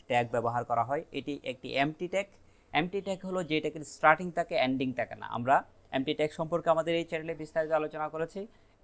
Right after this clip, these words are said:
বেসিক এইচটিএমএল ক্লাস তোমরা দেখবে, সেখানে ইমেজ কীভাবে সংযুক্ত করা হয়, বিভিন্ন অ্যাট্রিবিউটগুলো কী, কোনটি কী কাজে ব্যবহৃত হয়, সেটি নিয়ে আমরা বিস্তারিত কথা বলেছি।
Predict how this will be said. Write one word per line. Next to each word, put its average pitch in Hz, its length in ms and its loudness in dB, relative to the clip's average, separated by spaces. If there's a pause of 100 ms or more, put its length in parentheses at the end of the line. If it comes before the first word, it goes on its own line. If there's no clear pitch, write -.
(120)
বেসিক 127 300 -2
এইচটিএমএল 139 380 0
ক্লাস 160 280 4
তোমরা 127 180 -2
দেখবে, 123 300 -2
সেখানে 147 440 -2 (400)
ইমেজ 170 360 -2
কীভাবে 151 320 4
সংযুক্ত 151 440 -4
করা 139 240 6
হয়, 160 140 -4
বিভিন্ন 143 260 -4
অ্যাট্রিবিউটগুলো 147 680 0
কী, 165 220 -8 (120)
কোনটি 147 280 -2
কী 151 140 -8
কাজে 139 260 4
ব্যবহৃত 131 340 -2
হয়, 170 200 -4
সেটি 139 280 -8
নিয়ে 127 140 -2
আমরা 117 260 0 (260)
বিস্তারিত 139 460 -2
কথা 104 160 -4
বলেছি। 101 320 -12